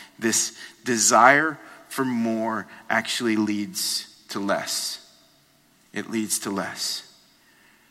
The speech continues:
And the gospel tells us that we cannot find that happiness there. Eugene Peterson wrote the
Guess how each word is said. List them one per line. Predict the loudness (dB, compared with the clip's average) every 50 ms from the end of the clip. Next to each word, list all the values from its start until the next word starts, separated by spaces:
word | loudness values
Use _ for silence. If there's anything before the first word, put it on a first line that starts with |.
| _ _
And | -10 -4
the | 2
gospel | 6 6 6 6 4 0 -4 -4 -4 -4
tells | -4 -2 0 2 2 2 2 0 -4 -4
us | -2 -2 0 0 0 -2 -2 -4 -8 -16 -20 -20 -20 _ _
that | -10 -8 -6
we | -6 -6
cannot | -6 -6 -6 -2 -2 0 0 2 2 0 0 -2 -6
find | -10 -6 -2 -2 0 0 -2 -4 -8 -8 -12 -16 -20 -20 -20 -20 -20 -20 -16 -8 -4
that | -2 -2 -2
happiness | 0 2 2 2 2 2 -2 -6 -6 -6 -8 -6 -6 -6 -6 -6 -8 -12 -14 -18 -20 -16 -10
there. | -6 -6 -6 -6 -8 -10 -16 -20 -20 _ _ _ _ _ _ _ _ -20 -20 -20 -20 -20 -20 -20 -20 -20 -20 -20 -20 -20 -20 -20 -20 _ _ _ _ _ _ _ _ _ -8
Eugene | -4 -2 -2 0 2 2 0 2
Peterson | 2 2 2 4 2 2 2 0 0 0 0 0 2
wrote | 2 2 2 0 -2 -2
the | 0 2 2 2 0 -2